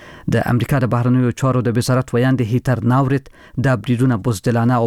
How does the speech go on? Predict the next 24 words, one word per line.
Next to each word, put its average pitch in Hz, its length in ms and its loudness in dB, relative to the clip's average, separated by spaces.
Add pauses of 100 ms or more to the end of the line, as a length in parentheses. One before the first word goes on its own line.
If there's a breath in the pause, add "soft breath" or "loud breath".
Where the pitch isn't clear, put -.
بې 123 100 2 (120)
معنا 135 260 2
بللي 104 320 -2
دي. 107 80 -2 (300)
دی 131 100 2
وویل 135 340 0
چې - 400 -10
له 120 140 -2
افغانستان 120 540 -2
سره 117 180 0
د 117 100 2
واشنګټن 120 480 0 (220)
کلکې 160 300 0 (100)
ژمنې 113 200 0 (100)
پر - 120 -6
خپل 127 220 -2
حال 95 220 -2
دي. - 60 -8 (500 soft breath)
ناورت 131 380 0
زیاته 143 320 -2
کړه 135 120 -2 (320 loud breath)
چې 123 140 0
متحد 127 320 0
ایالتونه 123 420 0